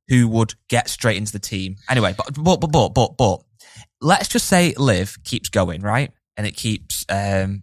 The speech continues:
progressing, and it keeps getting money invested, and they keep signing up elite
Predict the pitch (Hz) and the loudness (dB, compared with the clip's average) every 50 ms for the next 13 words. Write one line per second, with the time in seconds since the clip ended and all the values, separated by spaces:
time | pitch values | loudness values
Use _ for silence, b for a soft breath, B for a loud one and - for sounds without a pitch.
0 | _ - - 95 - 110 107 104 98 95 - - 85 95 95 - 95 101 92 - | _ -2 -2 0 2 0 0 2 0 -2 -4 -4 -8 -10 -8 -10 -10 -10 -10 -12
1 | - - - 113 107 - - - 120 98 104 107 107 107 107 101 101 101 - 101 | -10 -6 -6 -6 -6 -6 -6 -4 -2 -2 0 0 2 0 0 0 0 -2 -4 -4
2 | 101 101 95 110 107 101 - - - 95 90 - 95 98 98 95 - 117 - - | -6 -4 -4 -4 -4 -4 -6 -6 -6 -6 -4 -4 -6 -6 -6 -6 -6 -6 -6 -6
3 | - - 113 104 101 101 101 98 - - 104 107 101 101 104 101 | -4 -2 0 0 2 0 0 -2 -2 -2 -4 -2 -2 -2 -4 -4